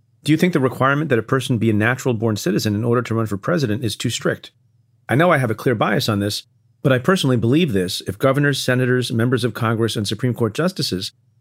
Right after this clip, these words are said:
can be born outside the U S and still serve, then I think the presidency should be the same. I'd love to hear your thoughts." Well, thanks, T J, for sharing your presidential aspirations with us. Maybe that's why you only gave me your initials. From time to time, this issue comes up,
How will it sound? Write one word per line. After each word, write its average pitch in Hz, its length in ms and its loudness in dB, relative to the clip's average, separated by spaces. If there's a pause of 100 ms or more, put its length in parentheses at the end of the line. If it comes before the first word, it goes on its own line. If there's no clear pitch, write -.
(140)
can 123 140 0
be 120 80 4
born 117 260 2
outside 113 380 2
the 104 80 0
U 104 180 0
S 107 160 0
and 101 140 -2
still 101 180 -4
serve, 127 440 -2 (400)
then 120 120 2
I 131 60 2
think 123 160 -2
the 107 80 -2
presidency 117 540 0
should 107 180 -2
be 107 80 0
the 104 100 -2
same. 123 360 -4
I'd 110 100 -6
love 110 140 0
to 120 80 -2
hear 107 100 0
your 107 140 0
thoughts." 123 360 -4 (520)
Well, 139 100 4
thanks, 160 220 4
T 143 100 2
J, 123 180 2
for 123 140 -2
sharing 117 320 2
your 110 160 2
presidential 104 420 -2
aspirations 107 540 -2
with 95 100 -4
us. 90 200 -6
Maybe 98 160 -2
that's 98 200 -2
why 98 120 0
you 95 120 -2
only 95 140 -4
gave 92 160 -4
me 92 80 -4
your 92 140 -4
initials. 117 420 -8 (560)
From 127 160 0
time 151 200 4
to 147 40 2
time, 123 400 0 (400)
this 120 160 0
issue 113 220 2
comes 101 260 -2
up, 147 240 -4